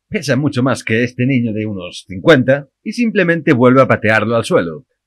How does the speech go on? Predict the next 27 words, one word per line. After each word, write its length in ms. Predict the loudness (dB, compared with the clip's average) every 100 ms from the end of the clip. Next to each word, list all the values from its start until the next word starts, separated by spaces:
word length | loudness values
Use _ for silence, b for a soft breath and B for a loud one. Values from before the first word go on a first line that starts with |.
| -2
Eso 260 | -2 0
es 140 | -4 -2
exactamente 580 | -2 -2 -2 -2 -2 -4
lo 100 | -4
que 80 |
está 200 | -6 -8
sucediendo 480 | -8 -8 -4 -4 -6
aquí, 320 | -4 -4 -6 -4
y 140 | -2
esto 300 | -2 -4 -4
es 180 | -4 -2
lo 160 | -4
que 100 | -2
remata 500 | -4 -4 -2 -2 0
al 120 | -4 -2
pobre 260 | -4 0
niño. 420 | 0 0 -4 -12 _ _ _ -6
Así 260 | -6 -4 -6
es 120 | -4
como 240 | -2 0
veo 240 | 0 0 -2
esta 180 | -2
acción 260 | -6 -4 -4
del 160 | -4 -2
precio 300 | -2 0 -2
ahora 120 | -2
mismo. 440 | -2 -6 -10 -14